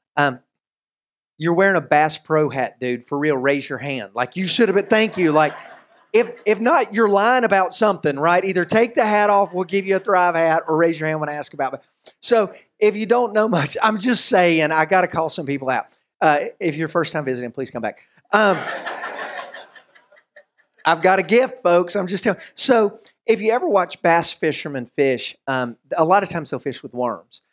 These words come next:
And, um, so I lived, I live in North Carolina. I've lived in all southern states my entire life. I fished most of my life.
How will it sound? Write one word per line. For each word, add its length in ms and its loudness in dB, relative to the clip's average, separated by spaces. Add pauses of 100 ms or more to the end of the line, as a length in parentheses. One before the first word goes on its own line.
(360)
And, 360 0 (160)
um, 260 2 (200)
so 140 4
I 140 4
lived, 240 4
I 240 4
live 160 2
in 60 -4
North 160 0
Carolina. 380 2
I've 100 -4
lived 220 0
in 340 -4
all 180 4
southern 400 -2
states 600 -2
my 100 0
entire 300 2
life. 260 0
I 60 -2
fished 340 -6
most 240 -8
of 60 -14
my 80 -10
life. 300 -8